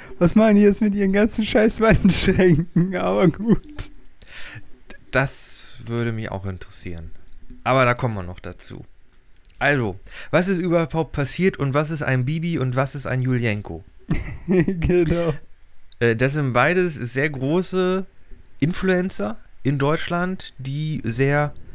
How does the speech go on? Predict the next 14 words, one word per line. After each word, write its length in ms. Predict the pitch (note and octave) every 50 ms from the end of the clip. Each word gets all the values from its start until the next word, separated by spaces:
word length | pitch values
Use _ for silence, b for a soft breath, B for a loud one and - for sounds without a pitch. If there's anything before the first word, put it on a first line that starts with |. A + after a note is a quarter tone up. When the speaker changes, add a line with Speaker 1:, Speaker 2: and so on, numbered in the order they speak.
| - -
Speaker 2:
erfolgreich 460 | - B2+ B2 C#3+ C#3 C3 B2+ A2 G2+
sind. 240 | - G#2 F#2+ F2 F2+ -
Ich 80 | G#2+
glaube, 180 | - B2+ B2 A#2+
Bibi 280 | B2 C#3+ D#3+ C#3 D3
mehr 280 | C#3+ C#3 C#3+ C#3+ D3 C3+
als, 400 | A2+ C3 C3 C3 - - - - B B B B B B B - -
äh, 260 | - A#2 B2 B2+ B2
ihr 800 | A#2 A#2 A2 G2 F2+ F2+ - - - - - - - - G2+ B2+
Typ, 320 | B2+ - G3+ A3 A3+ - - B B B B B B B B -
aber 500 | B2+ B2+ C3 C3 C3 C3+ C3 C3 C3 C3 C3 b b b b - - - - - - - - - - - - - - -
Speaker 1:
Jo. 140 | - C#3+ B2+ A2+
Speaker 2:
e-, 280 | B2+ C3 E2 E2+ D#2+ A#1+ A#1 A#1 - - - - A1+ D2
egal. 380 | E2+ C#3 A#2 G#2 F2+ F2 F2+